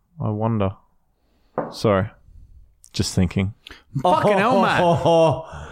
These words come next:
Speaker 3: Oh, Matt.
Speaker 2: Uh, yeah, I'd marry
Speaker 3: Dude.
Speaker 2: Marvel, uh, for the money. I'd kill, uh, Fast and Furious 'cause, you know, they're pretty much doing that to themselves anyway. Am I right? And then I would fuck,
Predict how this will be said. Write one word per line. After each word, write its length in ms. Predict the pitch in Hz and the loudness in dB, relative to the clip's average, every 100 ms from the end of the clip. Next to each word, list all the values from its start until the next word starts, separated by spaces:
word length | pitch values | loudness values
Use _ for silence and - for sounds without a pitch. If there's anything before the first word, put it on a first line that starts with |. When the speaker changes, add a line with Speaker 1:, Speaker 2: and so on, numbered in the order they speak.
| - | -14
Speaker 3:
Oh, 60 | 113 | -6
Matt. 540 | 123 135 143 143 151 151 | 0 2 2 2 2 2
Speaker 2:
Uh, 80 | |
yeah, 260 | 170 127 101 | 2 2 2
I'd 140 | 175 160 | 2 2
marry 300 | 170 180 180 | 2 2 2
Speaker 3:
Dude. 80 | |
Speaker 2:
Marvel, 760 | 165 165 165 160 160 160 156 - | 2 2 2 2 2 4 2 2
uh, 240 | 120 131 123 | 2 4 2
for 160 | - | 0
the 60 | 127 | 0
money. 420 | 131 135 135 135 | 2 2 2 2
I'd 240 | 110 110 - | 2 -2 -8
kill, 580 | - 151 139 131 123 | -2 2 4 6 6
uh, 260 | 98 113 110 | 4 4 2
Fast 360 | - 120 120 113 | 2 0 0 -4
and 100 | 104 | -4
Furious 540 | 113 110 107 107 - | -2 0 2 0 -6
'cause, 400 | - 113 104 95 | -8 -6 -6 -4
you 80 | 107 | -4
know, 220 | 92 92 107 - - | -2 -4 -8 -16 -6
they're 180 | 110 107 | -4 -2
pretty 200 | 127 117 | 0 0
much 140 | 101 104 | -2 -2
doing 300 | 110 107 110 | -2 0 0
that 160 | 101 - | -2 -4
to 80 | 113 | -4
themselves 480 | 104 - 110 107 | -4 0 0 0
anyway. 460 | 107 123 113 104 147 - | -4 -6 -4 -6 -8 -10
Am 120 | 117 | -6
I 60 | 113 | -2
right? 300 | 113 135 190 - _ - - _ | 0 0 -2 -10 _ -20 -20 _
And 180 | - 127 | -6 -2
then 140 | 127 120 | 0 2
I 300 | 92 117 113 | 2 2 2
would 380 | 113 113 110 - | 4 2 2 -2
fuck, 580 | - 120 113 117 - | -2 0 0 -2 -8